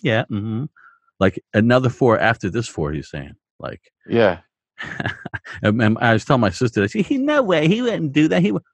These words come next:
Speaker 1: why not? Why wouldn't he actively try when he controls the Congress and the Republicans in the Congress are like,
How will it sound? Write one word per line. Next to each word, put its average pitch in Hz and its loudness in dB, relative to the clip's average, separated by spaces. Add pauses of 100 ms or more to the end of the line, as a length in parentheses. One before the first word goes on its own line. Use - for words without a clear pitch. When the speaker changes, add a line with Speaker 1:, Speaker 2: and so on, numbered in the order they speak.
(240)
Speaker 1:
why 113 0
not? 208 -2
Why 104 2
wouldn't 143 0
he 127 -2 (640)
actively 143 2
try 95 -2
when 101 -4
he 104 -4
controls 120 -2
the - -18
Congress 101 -4
and 92 -8
the 82 -8
Republicans 98 -6
in 98 -8
the 90 -12
Congress 101 -8
are 76 -12
like, 78 -8